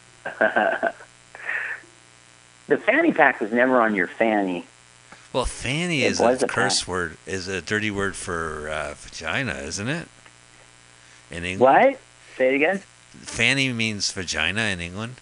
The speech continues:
Speaker 1: It, Oh, yes, it does in England. Here it means butt, right?
Speaker 2: Right, yeah, here it means, in the United States it means butt, but in the United Kingdom it means fan-, uh, vagina.
Speaker 1: <laughs> Oh, fanny pack.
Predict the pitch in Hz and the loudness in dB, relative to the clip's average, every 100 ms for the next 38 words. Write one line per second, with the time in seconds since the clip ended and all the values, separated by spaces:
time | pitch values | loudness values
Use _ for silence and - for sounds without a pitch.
0 | - - - - - - 131 - - - | -20 -16 -16 -16 -20 -12 -10 -10 -12 -4
1 | 151 185 196 196 175 160 196 165 - - | 0 4 6 6 4 4 2 0 -8 -10
2 | 135 190 190 160 160 147 127 117 98 139 | -2 2 2 0 -2 0 0 -2 -2 2
3 | 185 170 139 131 - - 117 - - 101 | 2 4 2 2 2 2 2 2 -2 4
4 | 131 101 67 107 101 120 147 123 104 - | 4 4 0 2 4 4 2 2 0 0
5 | 127 147 170 139 147 123 107 101 87 - | 0 2 4 6 4 4 2 0 -2 2
6 | 107 78 - 90 92 95 101 113 117 110 | 2 2 -2 -4 -2 -2 0 4 4 2
7 | 95 139 135 95 85 82 78 82 - - | 0 -2 0 -2 -2 -6 -8 -8 -8 -2
8 | 127 117 87 104 85 82 90 - 135 139 | 0 0 0 0 0 -4 -6 0 2 2
9 | - 330 - 311 214 127 - - - 151 | 4 0 4 4 2 0 2 4 4 0
10 | 254 104 98 | -2 -8 -8